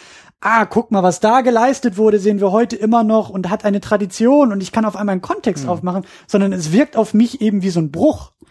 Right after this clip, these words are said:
Speaker 1: Es wirkt auf mich wie etwas, ich sehe da etwas in der Vergangenheit, wie es damals gemacht wurde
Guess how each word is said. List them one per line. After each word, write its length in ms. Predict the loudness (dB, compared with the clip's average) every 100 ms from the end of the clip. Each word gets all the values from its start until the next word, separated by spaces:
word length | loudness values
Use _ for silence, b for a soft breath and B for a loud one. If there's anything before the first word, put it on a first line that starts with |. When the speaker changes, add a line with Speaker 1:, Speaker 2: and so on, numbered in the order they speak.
| b
Speaker 1:
Es 160 | -4 0
wirkt 200 | 0 0
auf 100 | 0
mich 220 | 0 -2
wie 60 | -2
etwas, 380 | 0 0 -2 -6 B
ich 180 | -14 -4
sehe 240 | 0 2 2
da 140 | 0
etwas 460 | -2 0 -2 -2 -14 _ _ _ _ _ _
in 120 | -4
der 80 | -2
Vergangenheit, 680 | -2 -2 0 2 0 -2 -4
wie 100 | -10
es 120 | -4
damals 440 | -2 0 0 0 -2
gemacht 400 | -4 -4 -6 -4
wurde 400 | 0 0 -2